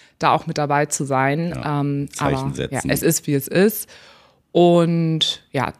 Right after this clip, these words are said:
Speaker 1: dafür haben wir aber auch so ein bisschen auch besprochen, dass wir so ein bisschen gucken wollen, dass wir unseren Account im Moment auch bei Insta, dass wir auch zwischendurch nicht nur immer nur so von unserer Welt was zeigen, sondern auch da immer mal wieder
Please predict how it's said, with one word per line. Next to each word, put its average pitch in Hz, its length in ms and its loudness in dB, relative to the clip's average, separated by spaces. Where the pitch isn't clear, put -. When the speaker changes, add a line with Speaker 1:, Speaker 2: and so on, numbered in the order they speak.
Speaker 1:
dafür 151 400 2
haben 151 140 0
wir 147 60 2
aber 135 140 2
auch 135 100 -2
so - 120 -6
ein 151 40 0
bisschen 143 680 -2
auch 151 120 -4
besprochen, 160 500 -2
dass 147 180 -4
wir 147 60 -4
so 143 60 -6
ein 147 40 -4
bisschen 147 220 -6
gucken 160 320 -4
wollen, 147 280 2
dass 147 200 -4
wir 156 80 -6
unseren 147 440 -4
Account 196 460 0
im - 60 -4
Moment 165 400 0
auch 156 180 0
bei 156 200 0
Insta, 160 440 2
dass 151 200 -2
wir - 120 -2
auch - 100 -6
zwischendurch 151 640 0
nicht 165 180 -6
nur 151 100 -2
immer 147 160 -2
nur 151 120 -2
so 151 200 -2
von - 200 -2
unserer 156 260 2
Welt 185 240 2
was 175 200 0
zeigen, 170 340 2
sondern 151 300 -2
auch - 160 -6
da 151 220 0
immer 156 200 -4
mal 147 220 -2
wieder 147 300 0